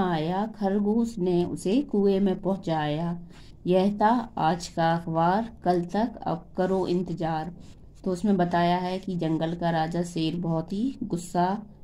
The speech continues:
करता था, सभी जानवरों को परेशान करता था।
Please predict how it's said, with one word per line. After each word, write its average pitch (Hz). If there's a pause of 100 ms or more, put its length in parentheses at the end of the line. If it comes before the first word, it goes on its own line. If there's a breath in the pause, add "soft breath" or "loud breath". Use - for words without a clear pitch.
(100)
करता 165
था, 165
सभी 170
जानवरों 160
को 196
परेशान 202
करता 156
था। 165